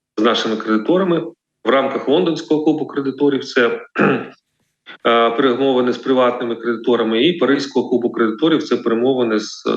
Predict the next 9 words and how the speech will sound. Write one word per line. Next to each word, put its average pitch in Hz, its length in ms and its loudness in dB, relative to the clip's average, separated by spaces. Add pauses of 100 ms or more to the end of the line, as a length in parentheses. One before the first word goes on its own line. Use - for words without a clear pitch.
кредиторами 117 680 0
у 107 80 0
вигляді, 110 540 -2
е, 113 40 2 (560)
наших 113 360 -2
держав-партнерів, 113 840 0 (440)
міжнародних 127 480 2
фінансових 139 400 -2
організацій. 123 800 0